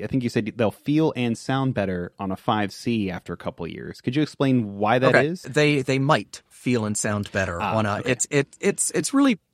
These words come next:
Speaker 2: pretty personal, like, for, from student to student, what feels and sounds good and when that happens. Most students, like, if we're talking in generalities, most students are going to do well on a seven C at the beginning.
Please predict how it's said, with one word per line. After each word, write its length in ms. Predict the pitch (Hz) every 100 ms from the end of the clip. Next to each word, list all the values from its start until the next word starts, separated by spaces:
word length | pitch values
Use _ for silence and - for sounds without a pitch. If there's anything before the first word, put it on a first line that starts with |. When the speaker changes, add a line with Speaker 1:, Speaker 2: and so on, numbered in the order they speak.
| -
Speaker 2:
pretty 300 | - 202 220
personal, 640 | - 208 - 226 214 208
like, 240 | 185 160 160
for, 180 | 180
from 180 | 160 170
student 340 | 147 185 185 165
to 80 |
student, 420 | 165 - 165 175 -
what 180 | 143
feels 300 | - 156 151
and 100 | 147 135
sounds 340 | 139 131 135
good 400 | 139 139 139 143
and 300 | 107 107 104 - _ _
when 220 | 127 131
that 160 | 143 139
happens. 520 | 156 143 175 175 - - -
Most 500 | 170 165 190 202 -
students, 480 | - - 160 127 -
like, 120 | 127
if 40 |
we're 80 | 147
talking 320 | - 160 175
in 120 | 160 120
generalities, 800 | 131 131 117 113 107 104 104 -
most 480 | 123 117 143 - -
students 640 | - - 127 120 127 - - _ _
are 100 | 110
going 220 | 110 113
to 100 | 107
do 220 | 95 110 123
well 260 | 117 120
on 100 | 113
a 60 | 98
seven 320 | - 110 120
C 240 | 113 123
at 80 | 113
the 80 | 101
beginning. 440 | 95 95 101 123